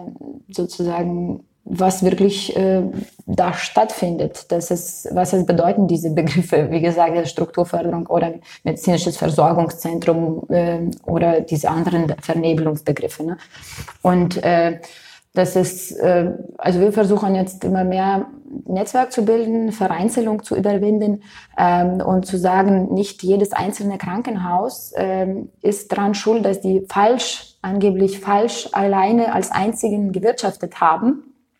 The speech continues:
So wird das denen suggeriert. Ihr habt nicht richtig gewirtschaftet, deswegen seid ihr pleite und deswegen müsst ihr schließen. So ist es nicht. Wenn pro Monat durchschnittlich ein Krankenhaus pleite geht,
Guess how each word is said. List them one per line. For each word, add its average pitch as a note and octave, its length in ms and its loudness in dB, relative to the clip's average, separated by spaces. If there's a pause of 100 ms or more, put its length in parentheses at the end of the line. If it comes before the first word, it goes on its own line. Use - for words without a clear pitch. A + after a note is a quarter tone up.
(200)
So F#3 200 2
wird F#3 160 2
das E3 120 -4
denen F3 260 -2
suggeriert. F3 520 2 (300)
Ihr D#3+ 120 -2
habt - 160 0
nicht - 180 -4
richtig F#3 260 2
gewirtschaftet, B3 540 2
deswegen F#3+ 280 0
seid E3 180 -2
ihr E3+ 100 -8
pleite G#3+ 400 2
und F#3 180 0
deswegen F3 380 -4
müsst F3+ 180 -6
ihr D#3+ 60 -8
schließen. F#3+ 480 -4 (580)
So G3 160 -2
ist A3+ 200 -2
es F3+ 140 -2
nicht. D3+ 360 -4 (240)
Wenn F3+ 420 -2
pro A3+ 200 4
Monat C4 600 2 (220)
durchschnittlich G#3+ 600 -2
ein G#3+ 160 2
Krankenhaus G#3 520 -4
pleite F#3 340 0
geht, D3+ 360 -8